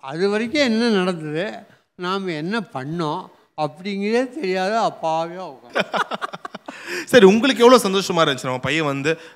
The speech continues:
Speaker 2: ஆ, என்னென்னமோ பண்றான், ஏதோ, ஏதோ வாழ்க்கையில முன்னேறிடுவான்ற ஒரு நம்பிக்கையோட இருக்கும்போது, டக்குன்னு என்னப்பா டி விக்கு போறான், எல்லாருமே உனக்கு கை தட்டுறாங்க, அடுத்து, அடுத்து, அடுத்து பெரிய ஆளாயிட்டே போகும்போது அது எவ்வளோ சந்தோஷமா இருந்துச்சு ஒரு தந்தையா உங்களுக்கு?
Speaker 1: சந்தோஷம், சந்தோஷம்தான். நம்பிக்கை தான் வாழ்க்கை.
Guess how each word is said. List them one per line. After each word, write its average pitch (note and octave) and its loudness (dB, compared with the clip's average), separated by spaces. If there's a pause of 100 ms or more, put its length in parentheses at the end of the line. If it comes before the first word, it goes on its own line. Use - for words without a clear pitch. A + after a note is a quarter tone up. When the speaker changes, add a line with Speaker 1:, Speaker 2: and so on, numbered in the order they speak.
Speaker 2:
ஆ, A#2+ -6
என்னென்னமோ C#3+ -4
பண்றான், C#3+ -4
ஏதோ, D3 -6
ஏதோ D3+ -10
வாழ்க்கையில G3 -6
முன்னேறிடுவான்ற F#3+ -6
ஒரு F#3 -2
நம்பிக்கையோட F3+ -2
இருக்கும்போது, C#3+ -6 (460)
டக்குன்னு B3+ -14
என்னப்பா G#3 -8
டி F#3 -10
விக்கு F#3+ -12
போறான், F#3+ -10
எல்லாருமே F3+ -10
உனக்கு F3+ -12
கை F3+ -12
தட்டுறாங்க, F3+ -10 (260)
அடுத்து, F3 -10
அடுத்து, F#3+ -8
அடுத்து G3+ -10
பெரிய F3+ -8
ஆளாயிட்டே F#3+ -4
போகும்போது F3 4
அது D#3 -4
எவ்வளோ B3 0
சந்தோஷமா G3+ 2
இருந்துச்சு D#3 0
ஒரு A#2 -4
தந்தையா C3 2
உங்களுக்கு? A2+ 0
Speaker 1:
சந்தோஷம், G#3+ -2
சந்தோஷம்தான். C3+ -20
நம்பிக்கை A3 0
தான் G3 2
வாழ்க்கை. C#3 -6